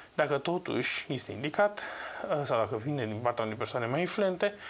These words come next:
treceți printr-un filtru personal puternic. Vă puteți echilibra, evident, cu ajutorul elementului apă. Nativul Bivol și Tigru. Ziua de joi este o zi mai dificilă.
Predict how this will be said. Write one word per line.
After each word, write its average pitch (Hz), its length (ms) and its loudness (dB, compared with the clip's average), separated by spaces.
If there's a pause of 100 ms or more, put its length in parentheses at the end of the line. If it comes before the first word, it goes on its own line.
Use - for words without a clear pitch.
(280)
treceți 170 340 0
printr-un 131 280 -4
filtru 113 340 -4
personal 110 580 -2
puternic. - 420 -4 (360)
Vă 139 120 2
puteți 156 300 -2
echilibra, 120 440 0
evident, 139 380 -2
cu - 120 -6
ajutorul 139 440 0
elementului 120 560 -2
apă. - 200 -2 (840)
Nativul 185 520 4
Bivol 185 500 2
și 160 200 0
Tigru. 113 400 -2 (220)
Ziua 131 320 0
de 120 120 0
joi 160 280 2
este 147 220 0
o 127 100 2
zi 139 220 0 (360)
mai 180 380 2 (220)
dificilă. - 760 -2